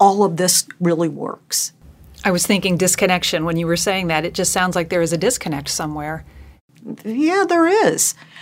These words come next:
Speaker 1: And it's not because of lack of good intentions. It's just lack of true stepping back and saying what has been done over the last twenty years in all the,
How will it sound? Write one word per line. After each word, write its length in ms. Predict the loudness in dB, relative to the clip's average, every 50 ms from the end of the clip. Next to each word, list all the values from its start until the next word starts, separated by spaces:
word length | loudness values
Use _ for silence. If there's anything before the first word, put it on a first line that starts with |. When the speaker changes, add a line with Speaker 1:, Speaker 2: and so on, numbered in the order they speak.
| -10 0 4
Speaker 1:
And 160 | 6 6 6
it's 240 | 6 4 4 4 6
not 500 | 8 8 8 8 6 4 2 -2 -4 -4
because 480 | -4 -2 2 4 4 6 6 4 2
of 260 | 2 2 2 2 2
lack 380 | 2 2 4 4 4 2 0 -4 -4 0
of 220 | 0 0 0 2
good 160 | 2 2 4 4
intentions. 880 | 2 0 -2 -2 -2 -2 -2 -2 -2 -4 -4 -6 -8 -10 -10 -12 -12 -12 -16 -20 -20 -20 -8 _
It's 300 | 4 4 4 4 2 -2
just 640 | 0 2 4 6 6 6 6 4 2 0 -2 -6 -12
lack 500 | -10 -2 2 4 4 4 4 2 0 -6 -4 0
of 240 | 0 0 0 0 -4
true 680 | -6 -2 2 4 6 8 8 6 6 4 2 0 -4 _ _ _ _ _ -2
stepping 600 | 0 0 2 2 2 2 4 4 4 4 4 4
back 400 | 4 4 4 2 2 -2 -6 -6 -4
and 160 | -2 -2 0 0
saying 480 | 0 2 4 4 2 2 0 -2 -4 0
what 260 | 2 2 2 2 0 -6 -14 -6
has 220 | -4 -4 -4 -2
been 240 | 0 0 0 2 2
done 420 | 4 4 4 4 4 4 2 2
over 240 | 2 0 0 2 0
the 120 | 0 2
last 340 | 2 2 2 0 -2 -6 -8
twenty 340 | -10 -6 -4 -2 -2 0 -2
years 540 | 0 0 0 0 2 0 0 -2 -4 -8 -12 _ _ _ _ _ _ _ _ _ _ _ _ _ _ _ _ _ _ _
in 140 | 4 4 4
all 300 | 6 6 6 8 8 8
the, 180 | 6 2 0